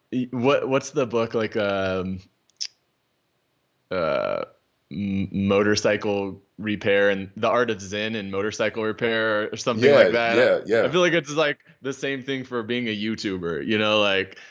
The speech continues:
Speaker 1: it creates you how, it, it, it teaches you how to be more Zen because, man, everybody on the internet has an opinion, you know, and,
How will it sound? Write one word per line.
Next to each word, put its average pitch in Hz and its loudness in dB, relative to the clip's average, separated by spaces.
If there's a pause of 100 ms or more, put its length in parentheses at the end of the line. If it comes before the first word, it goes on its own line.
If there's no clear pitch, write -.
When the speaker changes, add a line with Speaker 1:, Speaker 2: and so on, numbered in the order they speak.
(220)
Speaker 1:
it 147 0
creates 135 0
you 127 -2
how, 123 0
it, 131 -4
it, 139 0
it 139 -2
teaches 143 -4
you 131 2
how 123 -2
to 117 -4
be 113 -4
more 107 -6
Zen 104 -4
because, 98 -2 (880)
man, 120 0
everybody 117 0
on 107 -2
the 104 -6
internet 107 -4
has 107 -4
an 101 -8
opinion, 95 -6
you 95 -6
know, 98 0
and, 95 -2